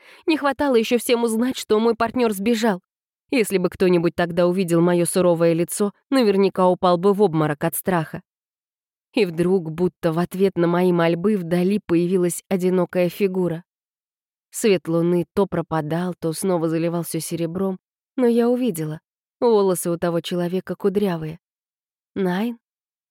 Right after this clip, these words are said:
Не думая о приличиях, я сорвалась с места. «Эй, ты где пропа-?»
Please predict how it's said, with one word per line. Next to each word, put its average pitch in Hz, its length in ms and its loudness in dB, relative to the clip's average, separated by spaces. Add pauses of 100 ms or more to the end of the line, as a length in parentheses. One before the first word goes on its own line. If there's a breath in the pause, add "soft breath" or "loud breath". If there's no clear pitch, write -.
(140)
Не 240 160 4
думая 175 380 2
о 170 40 0
приличиях, 180 560 0
я 175 140 2
сорвалась 170 480 0
с - 80 -8
места. 170 460 -2 (520)
«Эй, 392 220 2
ты 277 140 -2
где 285 240 2
пропа-?» 339 380 0